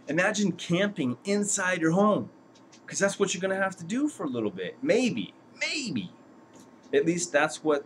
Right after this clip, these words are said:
the, uh, you know, I read some of the documents from the Department of Homeland Security. They recommend an emergency radio. They recommend the things that I'm telling you. I'm not, uh, I'm not making this up. Go get some extra water. Go get some extra food,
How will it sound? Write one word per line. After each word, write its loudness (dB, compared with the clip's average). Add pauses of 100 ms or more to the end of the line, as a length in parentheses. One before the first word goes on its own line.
(100)
the, 2
uh, 6 (1900)
you 2
know, 2
I 0
read 2
some -4
of -2
the -2
documents 2
from -6
the -2
Department -2
of -6
Homeland -2
Security. 0 (340)
They 2
recommend 2
an 2
emergency -2
radio. -2
They 2
recommend 2
the -6
things 0
that 0
I'm 2
telling 2
you. -6
I'm 0
not, -2
uh, -6 (140)
I'm -12
not -6
making 0
this 0
up. 6 (360)
Go 8
get 2
some 0
extra 0
water. -2
Go 4
get -2
some 0
extra -4
food, 2